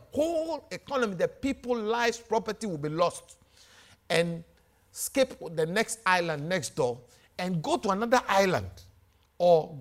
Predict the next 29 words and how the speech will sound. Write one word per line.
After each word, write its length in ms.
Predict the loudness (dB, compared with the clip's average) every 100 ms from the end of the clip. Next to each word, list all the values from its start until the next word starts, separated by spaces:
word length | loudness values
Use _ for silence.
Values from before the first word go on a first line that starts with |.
| 4
go 180 | 8
to 200 | 8 6 0
the, 480 | 0 0 -4 -8
uh, 20 | -8
shores 460 | 0 2 4 0
of 180 | -6 -8
America, 500 | -6 -6 -6 -6 -10
Florida 460 | -6 -2 0 0 -2
and, 280 | -2 -6 -10
and 300 | -10 -10 -8
places 360 | -6 -6 -8
like 200 | -6 -6
that 180 | -4 -6 -8 -20 _
to 80 | -6
go 180 | -2
and 140 | -4 -4
hit. 480 | -12 -12 -10 -12 -14 _ -20 _ _
So 200 | 0 0
they 120 | 0
have 280 | 0 0 0
names 360 | 0 0 0
that 180 | -2 -2
they 80 | -4
give 260 | -6 -10 -6
to 140 | -6
a 40 |
hurricane, 520 | -2 0 0 -2 -8 -6
Hurricane 400 | -6 -6 -8 -10
Katrina, 640 | -12 -8 -6 -4 -4 -6